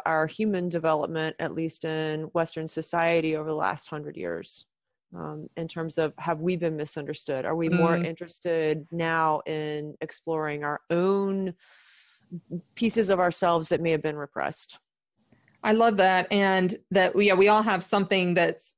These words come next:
Speaker 2: not being voiced as well as it can be. So we can all, I think everyone, uh, can identify with what it feels like to be at some point silenced or repressed or not have the fullness of you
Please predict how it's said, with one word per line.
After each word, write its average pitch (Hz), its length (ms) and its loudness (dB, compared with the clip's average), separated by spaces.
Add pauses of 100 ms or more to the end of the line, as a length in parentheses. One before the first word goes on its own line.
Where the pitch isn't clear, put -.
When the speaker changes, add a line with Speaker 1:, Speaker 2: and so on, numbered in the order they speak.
Speaker 2:
not 185 460 2
being 175 360 2
voiced 175 640 2 (840)
as 185 180 4
well 175 400 6
as 175 120 2
it 180 120 0
can 175 280 2
be. 170 160 6
So 170 140 0
we 170 80 4
can 170 140 0
all, 175 600 4 (180)
I 185 80 2
think 180 220 0
everyone, 170 800 2 (100)
uh, 175 140 2 (140)
can 170 340 0 (480)
identify 185 520 2
with 175 160 2
what 190 200 6
it 190 140 4
feels 180 240 4
like 170 180 2
to 180 140 0
be 170 540 4
at 170 140 2
some 175 160 0
point 170 200 -4
silenced 170 420 2
or 170 60 2
repressed 165 500 0
or 175 80 0
not 165 200 0
have 170 160 -2
the 160 80 -2
fullness 175 560 0
of 208 180 0
you 247 260 -4